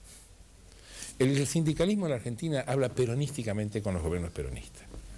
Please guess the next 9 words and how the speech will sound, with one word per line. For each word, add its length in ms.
Es 100
decir, 260
es 140
una 140
gran 180
simulación 800
para 200
terminar 360
acordando. 540